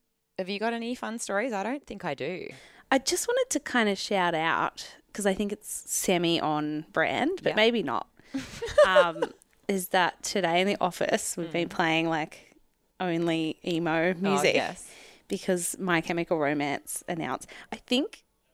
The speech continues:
Speaker 2: to be fair, they only announced one show, <laughs> but everyone's acting as if they've gotten back together, they're touring the world, they got a new album. It was just, like,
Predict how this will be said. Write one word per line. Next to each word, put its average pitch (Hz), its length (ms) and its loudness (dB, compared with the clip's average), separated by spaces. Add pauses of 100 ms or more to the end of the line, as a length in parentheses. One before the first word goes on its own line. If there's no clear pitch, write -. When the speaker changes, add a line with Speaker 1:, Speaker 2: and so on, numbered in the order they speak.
(160)
Speaker 2:
to - 120 -6
be 196 120 -2
fair, 160 260 2
they 147 140 4
only 185 160 0
announced 196 340 0
one 170 460 0
show, - 280 -2
<laughs> 339 600 2
but 277 140 6
everyone's 294 500 4
acting 240 420 0
as 196 140 -2
if 185 160 -4
they've 165 360 0 (320)
gotten 208 200 2
back 202 180 2
together, 160 540 0 (340)
they're 180 100 2
touring 175 340 2
the 170 80 0
world, 160 380 2
they 170 60 2
got 160 120 2
a 156 60 -4
new 156 160 -2
album. 143 400 0 (140)
It 180 160 -4
was 185 160 -2
just, - 180 -2
like, 190 280 2